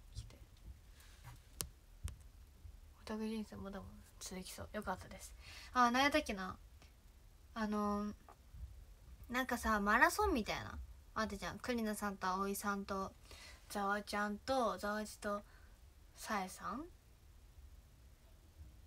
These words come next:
何やったっけ？アイチーさんもだっけ？え、違うかな。で、なんか前あってさ、それでファッションショーみたいなのやってさ、さえさんがドレス着てらしたじゃないですか。ざわちゃんと。あれやばかったもん。マジで。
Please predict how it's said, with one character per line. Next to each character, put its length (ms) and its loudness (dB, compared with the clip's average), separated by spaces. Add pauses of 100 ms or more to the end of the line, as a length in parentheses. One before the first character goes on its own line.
(920)
何 120 -6
や 40 -8
っ 40 -12
た 80 -10
っ 40 -10
け？ 60 -12 (360)
ア 100 4
イ 80 -2
チ 100 -6
ー 60 -4
さ 120 -10
ん 40 -12
も 60 -10
だ 60 -12
っ 40 -12 (120)
け？ 80 -12
え、 20 -8
違 20 -8 (220)
う 40 -12
か 80 -14
な。 80 -16 (520)
で、 80 -2
な 100 10
ん 20 0
か 60 0
前 220 10
あ 160 12
っ 40 4
て 100 0
さ、 140 2
そ 120 -2
れ 100 2
で 60 -2
フ 40 -4
ァ 100 -2
ッ 40 -2
シ 100 6
ョ 60 10
ン 40 6
シ 100 -2
ョ 20 4
ー 60 2
み 100 -4
た 80 -6
い 40 -2
な 40 -4
の 60 -6
や 60 -8
っ 20 -12
て 160 -8
さ、 340 -2 (580)
さ 180 8
え 60 8
さ 140 2
ん 60 0
が 80 0
ド 120 6
レ 100 12
ス 140 0
着 120 -12
て 100 -6
ら 100 -2
し 80 -12
た 60 -10
じ 100 -10
ゃ 40 -10
な 100 -8
い 80 -10
で 80 -12
す 120 -10
か。 200 -10 (180)
ざ 120 4
わ 100 6
ち 80 -2
ゃ 100 2
ん 80 -2
と。 240 0 (540)
あ 100 12
れ 140 12
や 100 4
ば 140 6
か 120 8
っ 80 4
た 100 -2
も 80 -8
ん。 100 -14 (200)
マ 140 2
ジ 140 -6
で。 120 -10